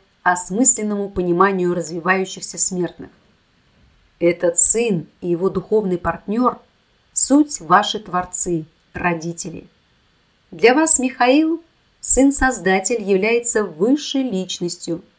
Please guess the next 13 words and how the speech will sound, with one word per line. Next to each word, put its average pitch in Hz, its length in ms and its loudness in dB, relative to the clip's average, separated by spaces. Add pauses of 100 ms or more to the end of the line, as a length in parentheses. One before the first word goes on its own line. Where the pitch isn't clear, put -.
(540)
Для 165 200 -2
вас 180 440 4 (320)
Вечный 180 580 0
Сын 262 420 2 (480)
является 240 760 2
сверхвысшим 214 960 0
существом, 170 840 -6 (640)
бесконечной 226 1040 2
личностью 202 720 -6
Божества. 160 680 -8 (1400)
В 170 100 -6
лице 220 420 2
Сына-Создателя 240 1200 2